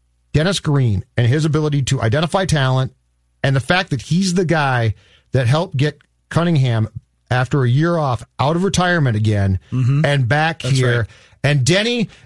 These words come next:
Speaker 1: Denny was an outstanding, very good offensive mind, but Denny also could evaluate talent well. And I think he looked at Cunningham and said, rightfully so, "That guy's not done yet."
Speaker 2: Yeah.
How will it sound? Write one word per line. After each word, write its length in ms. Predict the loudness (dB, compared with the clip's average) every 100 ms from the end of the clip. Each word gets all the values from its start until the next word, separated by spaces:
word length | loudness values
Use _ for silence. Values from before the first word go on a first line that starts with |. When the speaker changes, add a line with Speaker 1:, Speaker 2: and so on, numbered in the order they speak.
| -2
Speaker 1:
Denny 420 | 0 2 0 -2
was 460 | -2 0 0 -2 -4 -2
an 320 | 0 -2 -2 -2
outstanding, 760 | -2 -2 0 2 2 0 -2 _ _ -2
very 240 | 0 0
good 160 | 0 -2
offensive 460 | -2 -2 -2 -2 0
mind, 440 | 0 2 0 0 -4 _ _ _ -2
but 140 | 0
Denny 280 | 2 0 0
also 320 | -2 -2 -2
could 160 | 0 0
evaluate 500 | 0 0 0 0 -2
talent 380 | -2 0 0 0
well. 340 | 0 0 -4 -10 _ _
And 120 | 0
I 100 | 2
think 220 | 0 -2
he 220 | -2 -2 0
looked 260 | 0 -2
at 100 | -2
Cunningham 500 | 0 0 2 2 0
and 100 | -2
said, 480 | -2 -2 0 0 -4 -6 _ _ _
rightfully 440 | -2 -2 -2 -2 0
so, 440 | 0 0 0 -4 -8 _ -2
"That 200 | 0 0
guy's 240 | 0 0
not 200 | 0 0
done 200 | -2 0
yet." 180 | -2 -8 _
Speaker 2:
Yeah. 240 | -6 -6